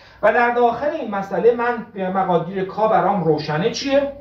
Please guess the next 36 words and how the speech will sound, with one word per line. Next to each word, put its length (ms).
آیگن 420
و 340
ف-، 200
ولیوها 420
هستن 300
که 80
حساب 340
کردم 340
چیه، 140
یا 100
کا 180
هم 80
اینتیجر 440
از 180
صفر 220
تا 260
هر 120
چند. 200
ولی 220
یک 120
سوال 380
دیگه 200
اینجا 260
مطرح 460
می‌شه، 300
این 200
بی 200
کا 280
مقدارش 480
چقدر؟ 100
سوال 400
بعدی 480
که 100
اینجا 320
وجود 340
داره 480